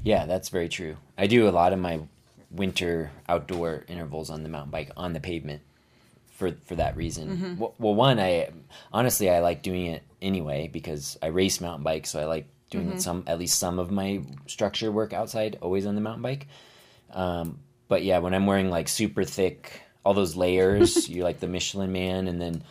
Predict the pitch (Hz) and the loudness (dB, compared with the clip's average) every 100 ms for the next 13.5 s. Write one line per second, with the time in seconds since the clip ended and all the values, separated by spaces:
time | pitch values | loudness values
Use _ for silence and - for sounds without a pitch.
0 | - - _ _ - - 98 92 90 85 | -20 -20 _ _ -12 -2 2 2 2 -2
1 | 78 - - 107 101 82 85 87 90 90 | -4 -8 -2 -2 0 -2 2 6 8 8
2 | 90 85 82 85 80 90 90 82 87 85 | 6 2 -4 -4 0 2 2 4 4 2
3 | - _ _ _ _ _ _ _ _ _ | -8 _ _ _ _ _ _ _ _ _
4 | _ - - - 220 214 175 117 101 90 | _ -12 -12 -10 -4 -2 0 2 2 2
5 | 98 90 - 101 95 92 95 92 92 87 | 0 -2 4 6 8 6 4 4 2 2
6 | 104 92 92 95 95 92 92 87 101 92 | 2 2 6 6 6 4 2 0 2 4
7 | 92 - 90 87 80 - _ _ _ - | 4 2 -8 -8 -10 -16 _ _ _ -4
8 | 85 85 - 101 90 85 76 90 85 - | -2 -4 0 2 4 2 0 -4 -6 -8
9 | - 92 90 - 87 82 82 80 85 78 | -8 -6 -6 -4 -4 -2 -2 -4 -6 -6
10 | 76 76 71 71 - - 82 82 - 85 | -6 -8 -6 -8 -10 -10 -8 -6 -6 -6
11 | 78 76 73 78 82 80 71 69 78 76 | -8 -10 -10 -10 -8 -8 -8 -8 -8 -8
12 | 71 - 71 69 - 71 - 67 71 73 | -10 -10 -8 -8 -10 -14 -12 -12 -12 -14
13 | - 82 - 71 | -12 -12 -12 -16